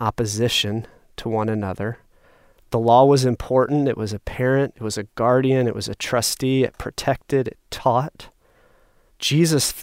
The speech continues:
thought that the law was important too, and he came and he fulfilled the law in a way that none of us could.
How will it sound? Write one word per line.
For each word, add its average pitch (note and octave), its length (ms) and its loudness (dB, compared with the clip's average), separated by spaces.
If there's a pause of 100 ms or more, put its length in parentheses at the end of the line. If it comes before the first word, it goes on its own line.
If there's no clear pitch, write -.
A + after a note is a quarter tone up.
(140)
thought A#2 280 0
that C#3 160 2
the B2+ 100 2
law A#2+ 240 4
was A#2 140 0
important A#2+ 460 -2
too, C3 380 2
and A#2 100 -2
he B2 80 0
came C#3 500 4
and A2+ 140 -2
he A2 60 -2
fulfilled E3+ 640 4
the C#3+ 80 6
law A#2+ 300 6
in B2 80 4
a A#2+ 40 2
way C3+ 220 6
that B2+ 160 2
none D3 260 6
of F3 120 6
us D#3 180 4
could. A2 360 4